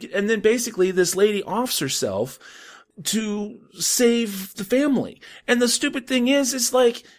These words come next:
she had tried to commit suicide earlier. They, they talk about a time when she tried to commit suicide, and her daughter told her, you know, "Oh, you're, it's, you're not supposed to die," whatever. And so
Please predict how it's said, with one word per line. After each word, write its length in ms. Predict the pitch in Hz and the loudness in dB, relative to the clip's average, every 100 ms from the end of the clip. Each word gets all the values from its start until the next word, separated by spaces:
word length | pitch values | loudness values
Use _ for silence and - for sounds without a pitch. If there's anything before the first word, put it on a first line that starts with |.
| - | -10
she 300 | - - 269 | -2 2 4
had 180 | 285 | 2
tried 400 | - 254 254 269 | 0 0 2 2
to 60 | - | -2
commit 400 | - 240 240 240 | 0 2 2 0
suicide 640 | - 262 277 - 220 226 226 | -2 0 0 0 0 0 2
earlier. 520 | 226 233 226 196 175 | 0 0 0 0 0
They, 180 | 175 165 | 0 0
they 180 | 180 190 | 2 0
talk 320 | - 220 214 | 0 -8 -6
about 260 | 165 160 | -4 -4
a 20 | 165 | -4
time 240 | 175 185 | -6 -6
when 80 | 202 | -6
she 160 | 240 | -8
tried 220 | 214 196 165 | -4 -4 -6
to 60 | |
commit 220 | - 208 | -10 -12
suicide, 760 | - 285 330 262 135 104 107 147 - - - - | -8 -4 -4 -4 -4 -6 -6 -8 -12 -16 -16 -4
and 220 | 233 226 - _ _ | -2 -4 -10 _ _
her 140 | - | -2
daughter 400 | 202 180 190 196 | -2 0 -4 -4
told 440 | 180 - 170 220 175 | -6 -4 -2 -2 -2
her, 220 | 165 143 | -6 -4
you 120 | 139 | -4
know, 140 | 143 147 | -4 0
"Oh, 180 | 190 185 | 0 0
you're, 160 | 165 | -4
it's, 180 | 151 - | -8 -10
you're 280 | 127 127 156 | -12 -6 -4
not 140 | 170 | -4
supposed 240 | - 180 170 | -2 -4 -4
to 60 | |
die," 320 | 135 151 151 117 | -4 -4 -4 -4
whatever. 400 | 131 131 101 - - - - | -2 -4 -6 -10 -16 -14 -2
And 160 | 262 | -2
so 320 | 262 277 277 | 0 0 -2